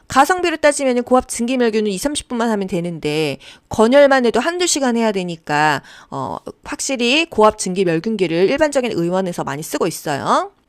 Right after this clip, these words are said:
문제, 백이십 도에서 이삼십 분간 고온 고습을 이용하여 스테인리스 가운 등을 멸균시키는 멸균법은 고압 증기 멸균법이다. 만약에 이걸 사십 분이라고 하면 틀릴까요?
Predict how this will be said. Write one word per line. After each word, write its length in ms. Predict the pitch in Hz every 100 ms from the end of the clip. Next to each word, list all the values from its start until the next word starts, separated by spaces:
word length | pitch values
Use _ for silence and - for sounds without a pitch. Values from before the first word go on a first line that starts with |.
| _ _ _ - 196
문제, 560 | 196 190 147 220 311 _ - -
백이십 400 | 269 254 - 262
도에서 480 | 254 240 170 214 -
이삼십 440 | 214 320 320 -
분간 320 | 294 254 247
고온 280 | 247 226 254
고습을 440 | 220 - 208 214 185
이용하여 640 | 185 269 214 151 170 269 - -
스테인리스 600 | - - 381 349 320 302
가운 260 | - 330 339
등을 180 | 294 226
멸균시키는 680 | 165 170 240 269 - 247 202
멸균법은 640 | 156 190 - 160 403 427 -
고압 300 | - 185 -
증기 260 | - 170 165
멸균법이다. 600 | 151 170 185 160 147 - - - -
만약에 580 | 226 247 381 392 -
이걸 200 | 302 254
사십 360 | 269 - 403 -
분이라고 340 | 392 320 254
하면 140 | 262 240
틀릴까요? 480 | 330 339 247 302